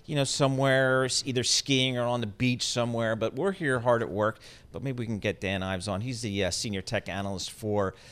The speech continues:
uh, Wedbush. Uh, he's been doing this for a long time. Dan, thanks so much for taking the time here, uh, my friend. Twenty twenty-two, what are your best ideas that you're talking to your clients about right now?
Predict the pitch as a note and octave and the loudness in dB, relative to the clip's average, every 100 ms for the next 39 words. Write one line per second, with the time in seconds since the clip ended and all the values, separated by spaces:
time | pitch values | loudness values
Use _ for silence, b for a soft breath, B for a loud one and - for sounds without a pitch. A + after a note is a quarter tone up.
0 | b - G#2 G2 G#2 A2 G#2 A2+ G#2 - | b 0 2 2 2 2 2 2 4 2
1 | - - G2+ G2 G2+ G2+ G#2+ G#2 G2+ G2+ | 0 0 0 0 -2 -4 -4 -4 -4 -4
2 | G#2 F#2+ F#2+ G2+ A2+ G#2+ - D#3 D3+ C#3 | -4 -2 -4 -2 -2 -2 2 4 4 2
3 | b b b b b - G3 G#3 G3+ F#3 | b b b b b 4 8 8 8 6
4 | - D#3+ D#3+ D#3 C#3 - D3+ D3 C3 C#3 | 6 2 4 4 0 4 4 4 4 6
5 | C3+ C3 - - B2 A#2+ A#2+ A#2+ - C#3 | 6 6 2 0 4 4 4 -2 4 4
6 | B2+ B2 - A2+ - - - - - - | 4 2 -8 -12 -18 -20 -20 -20 -16 -10
7 | - B3+ D4 - G3+ E3+ F#3 E3+ E3 - | 2 4 4 2 2 4 4 4 2 -4
8 | - C3 E3 G#3+ G3+ D#3+ B2 F2 - B2 | -12 -2 0 2 0 2 2 0 0 0
9 | - A#2 A2+ G2+ A2 G#2 G2 F2 F#2 D3+ | 2 4 2 2 0 2 0 -2 2 2
10 | D#3+ C#3+ - G#2+ G2 F2 A2 B2 B2 F#2+ | 4 2 2 -2 -6 -4 -2 -2 -2 -4
11 | F2+ F2+ F#2 E2+ - F2 G#2 E2 B1+ | -4 -4 -2 -4 -4 -6 -6 -6 -10